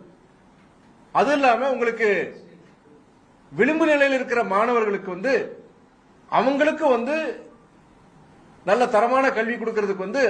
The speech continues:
right to education, தரமான கல்வி பெறணுங்கிற அந்த சட்டத்தின்படி அந்த, அந்த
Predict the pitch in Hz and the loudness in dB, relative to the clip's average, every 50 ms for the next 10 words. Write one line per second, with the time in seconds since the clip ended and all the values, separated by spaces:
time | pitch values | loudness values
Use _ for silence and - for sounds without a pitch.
0 | 156 135 135 143 185 240 294 247 - - 285 247 202 208 208 202 233 - 220 214 | 0 -2 -2 0 0 0 0 -2 -6 -8 -6 -4 -2 -2 -2 -2 -2 -4 0 0
1 | 190 - 190 175 - - - - - - - _ - - - - 170 185 214 233 | 0 0 -2 -6 -8 -10 -16 -20 -20 -20 -20 _ -20 -16 -6 0 2 4 4 4
2 | 247 262 262 269 285 285 - - 220 220 233 247 254 226 - - - - - - | 2 2 2 2 2 2 0 0 -4 -4 -4 -4 -6 -6 -8 -12 -16 -20 -20 -8
3 | - 196 202 214 214 233 233 226 226 233 196 - 165 180 208 202 214 202 214 202 | -2 -2 0 0 0 -2 0 0 2 2 0 0 -2 -4 -2 -2 -2 -2 -2 -4
4 | - 226 214 214 208 180 175 208 285 311 311 - - - - - - _ - _ | -4 -4 -6 -6 -6 -6 -6 -6 -6 -8 -10 -16 -20 -20 -20 -20 -20 _ -20 _
5 | _ - - - - - - - - 170 214 226 208 - - - 170 190 202 196 | _ -20 -20 -20 -20 -20 -12 -4 -2 0 0 0 0 -2 -4 -4 -4 -2 2 2